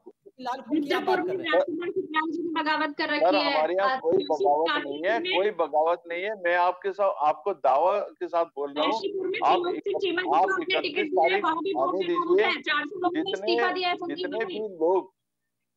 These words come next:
Speaker 3: कोई इक्का
Speaker 2: मेयर
Speaker 3: दुक्का
Speaker 2: उस
Speaker 3: लोग,
Speaker 2: वक्त
Speaker 3: अगर,
Speaker 2: इस्तीफा
Speaker 3: अगर
Speaker 2: दिया है वहाँ
Speaker 3: इक्का
Speaker 2: से।
Speaker 3: दुक्का लोग अगर किसी ने nomination किया भी है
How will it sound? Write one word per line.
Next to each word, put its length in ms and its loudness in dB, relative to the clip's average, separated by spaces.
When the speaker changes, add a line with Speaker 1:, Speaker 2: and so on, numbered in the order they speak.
Speaker 3:
कोई 140 2
इक्का 280 -2
Speaker 2:
मेयर 200 0
Speaker 3:
दुक्का 260 -4
Speaker 2:
उस 140 -6
Speaker 3:
लोग, 120 -2
Speaker 2:
वक्त 120 -2
Speaker 3:
अगर, 140 0
Speaker 2:
इस्तीफा 340 -4
Speaker 3:
अगर 300 0
Speaker 2:
दिया 260 -2
है 60 -2
वहाँ 100 -6
Speaker 3:
इक्का 160 2
Speaker 2:
से। 60 -4
Speaker 3:
दुक्का 300 -2
लोग 520 -2
अगर 180 0
किसी 320 -8
ने 380 -6
nomination 540 -4
किया 440 0
भी 200 -2
है 340 0